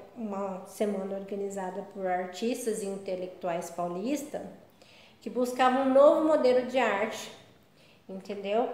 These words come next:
Para, é, um modernismo brasileiro, entendeu? Mais voltado às questões sociais, política. Eles estavam cansados da,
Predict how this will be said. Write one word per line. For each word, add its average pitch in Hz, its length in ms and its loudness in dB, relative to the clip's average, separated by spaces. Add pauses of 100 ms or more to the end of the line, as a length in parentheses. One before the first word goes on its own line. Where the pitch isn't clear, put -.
Para, 220 720 6 (840)
é, 190 380 -6
um 254 100 -2
modernismo 320 680 0
brasileiro, 247 760 2
entendeu? 196 540 -4
Mais 208 260 0
voltado 208 400 -4
às 196 80 -10
questões 208 380 -4
sociais, 208 600 0
política. 214 840 -2 (640)
Eles 220 260 0
estavam 262 480 6 (420)
cansados 262 840 4 (520)
da, 214 920 2